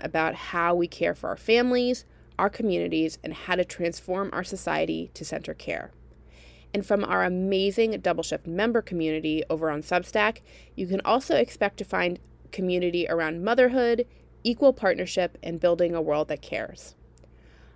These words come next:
I'm offering a thirty-day free trial to Double Shift podcast listeners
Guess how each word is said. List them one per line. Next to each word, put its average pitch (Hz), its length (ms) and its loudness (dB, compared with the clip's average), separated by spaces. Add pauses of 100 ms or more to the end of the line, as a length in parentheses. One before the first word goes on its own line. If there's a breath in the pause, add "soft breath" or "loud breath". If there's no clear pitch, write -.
(140)
I'm 254 320 6
offering 214 520 0
a 170 80 -4
thirty-day 185 520 2
free - 260 0
trial 165 600 0
to 190 120 -6
Double 170 240 2
Shift - 240 -4
podcast 233 560 -2
listeners 180 520 -4